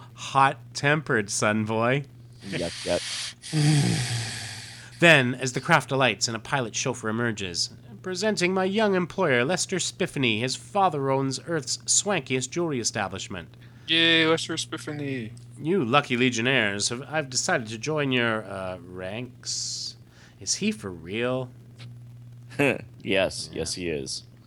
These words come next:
Speaker 1: "What single superpower do you possess, Lester?" "None, but I do have lots of money. I'll pay well for the prestige of being a member. Here, take this dazzle gem from the world of Xandu.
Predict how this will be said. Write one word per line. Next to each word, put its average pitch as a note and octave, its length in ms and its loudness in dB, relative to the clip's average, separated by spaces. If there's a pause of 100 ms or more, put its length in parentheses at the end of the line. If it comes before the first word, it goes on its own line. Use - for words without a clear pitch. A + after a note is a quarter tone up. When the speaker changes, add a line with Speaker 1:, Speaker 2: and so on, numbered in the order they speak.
(720)
Speaker 1:
"What G#3 220 4
single E3 300 4
superpower C3 600 0
do A2+ 60 -6
you A#2 80 0
possess, G#2 400 -4
Lester?" G#2 360 -4
"None, G#3 500 2
but A2 120 0
I G#2+ 60 4
do A2+ 120 2
have A#2 160 2
lots A#2+ 460 2
of C#3 120 -4
money. D#3 300 0
I'll A#2+ 100 -2
pay F#3 200 0
well A3+ 400 2
for B2+ 120 -10
the C#3+ 60 -8
prestige C3 560 -4
of B2+ 120 -12
being D#3+ 220 -2
a E3+ 40 -2
member. D3+ 460 -2 (220)
Here, G3 280 0
take G3 280 2
this G#3 160 -2
dazzle D3 460 2
gem C3 300 0
from E3 180 -6
the F#3 80 -2
world G3+ 260 0
of G#3+ 60 -2
Xandu. B2+ 880 0